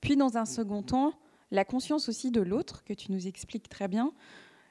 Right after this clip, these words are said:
sur aussi ses mécanismes, ses peurs, son fonctionnement, ses besoins. Mais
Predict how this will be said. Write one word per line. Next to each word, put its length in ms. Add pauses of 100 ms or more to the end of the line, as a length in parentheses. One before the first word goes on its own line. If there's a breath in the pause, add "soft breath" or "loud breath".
sur 300
aussi 240
ses 160
mécanismes, 840 (160)
ses 260
peurs, 640 (960 soft breath)
son 220
fonctionnement, 840 (140)
ses 340
besoins. 440 (1160 soft breath)
Mais 260